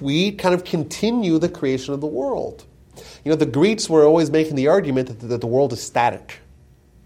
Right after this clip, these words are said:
It always was, always will be, and it's, it's finite, it's fixed. And the Jews, thousands of years already, have been arguing that we live in a dynamic world, a changing world,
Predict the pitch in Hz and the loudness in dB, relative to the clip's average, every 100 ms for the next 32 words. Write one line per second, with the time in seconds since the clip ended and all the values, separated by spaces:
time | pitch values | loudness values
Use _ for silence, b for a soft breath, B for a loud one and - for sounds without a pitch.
0 | - - b b b 117 143 156 151 147 | -20 -20 b b b 2 4 6 8 8
1 | 143 147 143 127 120 120 117 104 98 - | 8 4 4 2 0 0 -4 -6 -10 -10
2 | 107 - 143 139 98 - 175 127 - - | -12 -2 0 2 0 -2 2 2 0 -6
3 | - - - - - - - B B B | -6 -14 -20 -20 -20 -20 -20 B B B
4 | B B B 156 160 135 208 294 220 220 | B B B 4 4 6 8 8 8 6
5 | 226 - - - - - - - 165 185 | 2 -4 -8 -14 -20 -20 -20 2 8 10
6 | 220 202 190 165 208 262 262 190 160 165 | 8 6 0 0 0 2 2 4 4 6
7 | 165 156 156 160 202 175 160 151 147 170 | 6 4 4 4 4 4 2 4 4 2
8 | 165 165 156 151 151 156 185 185 131 - | 2 2 2 2 2 2 2 2 -2 -2
9 | 107 92 85 - - - - - _ _ | -2 -2 -6 -12 -20 -20 -20 -20 _ _
10 | - - - - - - - - - 120 | -20 -20 -20 -20 -20 -20 -18 -18 -8 -4
11 | - - 175 208 160 143 110 101 92 - | -2 4 4 4 2 0 0 -2 -2 -4
12 | - - | -12 -20